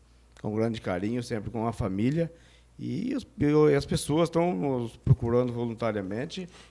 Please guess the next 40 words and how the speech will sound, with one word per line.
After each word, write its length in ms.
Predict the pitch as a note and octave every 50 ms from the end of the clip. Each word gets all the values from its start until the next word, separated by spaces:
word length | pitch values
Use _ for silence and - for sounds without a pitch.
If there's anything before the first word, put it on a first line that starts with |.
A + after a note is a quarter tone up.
| _ -
pra 80 | - C#3+
se 140 | C3+ - D#3+
filiar 320 | - - E3+ D3+ D3+ D3+ D3+
no 80 | -
pem. 280 | - - - A#2+ G2+ G2 - - - - - _ - - - _ _ _ -
Né? 280 | A#2+ B2 A#2+ A#2+ A#2
O 60 | A#2
pem 280 | A2+ A#2 - C#3 C#3+ C#3
é 40 | C3+
um, 320 | B2+ A#2+ A#2+ A#2 A2 A2+ A2+ - - - - _ _ _ _ - _ _ _ _
é 60 | -
um 40 | C3+
partido 540 | B2+ B2 C#3+ C3 B2 - C3+ C#3 C3+ A#2+ A#2
que 80 | A2+ A2+
tem 240 | - B2+ A#2 A#2
três 340 | A2+ C#3 C#3+ D#3 D#3 C3 G#2+ A#2
anos, 440 | B2+ C#3 A#3+ A3 - - - - - _ _ _ _ _ _ _ _ _ _ -
né? 440 | B2 A#2 A2+ A2+ A2+ B2 C3 B2+
É 60 | A#2+ A2
um 120 | G#2+ G#2+
partido 480 | G#2 A#2 A#2 G#2+ - A#2 A#2+ A#2 A#2 A2+
que 420 | - - A2+ A2+ A2 G2+ G2 F#2+ - - - - _ _ - _
tem 220 | - B2 B2+ B2+
a 60 | A2+
sua 220 | G2 - - B2 A#2
bandeira, 560 | A2+ C3 A#2+ A2+ G#2 A2 A#2 B2+ B2 A2 G#2+
a 40 | G#2+
sua, 440 | - - A2+ A#2+ B2 B2 A#2 - - - - - _ _ _ - - - - _ - - _ _ _ _ _ - - _ _ _ _
né, 680 | - A#2+ A#2 B2 B2+ B2 A#2 A2+ G#2 G2+ A2+ - - - -
é 80 | - B2
de 100 | A#2+ A#2+
defender 520 | B2 A#2 B2 A#2+ - C3+ A#2 G#2 A2+ A2+
a 60 | A2+ A2
susten-, 420 | A2+ - - - C3 A#2 G#2 -
a 80 | - A2+
sustentabilidade, 1120 | - - - - - A#2 A#2+ A2+ F#2+ G2 F#2+ F#2+ F2+ E2+ G2+ A2 C3+ D3 D3 D3 C3+ A#2+
o 20 | G2+
meio 200 | G2+ G#2+ G#2+ G#2
ambiente, 580 | G2 F#2 G2 G2 A2 C3 C#3 D3 C#3 - -
né? 220 | A#2+ B2 B2+ D3+